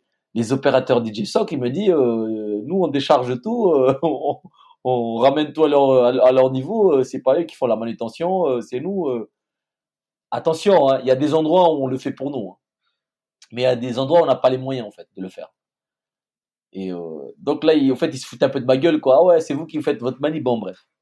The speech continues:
Et, euh, il nous ramène le matériel et tout.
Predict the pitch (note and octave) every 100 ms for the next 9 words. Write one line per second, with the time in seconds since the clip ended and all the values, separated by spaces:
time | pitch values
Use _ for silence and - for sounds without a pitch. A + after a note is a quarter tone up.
0 | _ _ _ _ _ _ _ - A#2 G#2+
1 | F#2+ F2+ - _ _ _ _ _ _ _
2 | _ _ _ _ _ _ _ _ _ _
3 | _ - E3 E3+ D#3+ D#3+ D#3+ D#3 D3+ D3
4 | E3 E3+ C#3 F3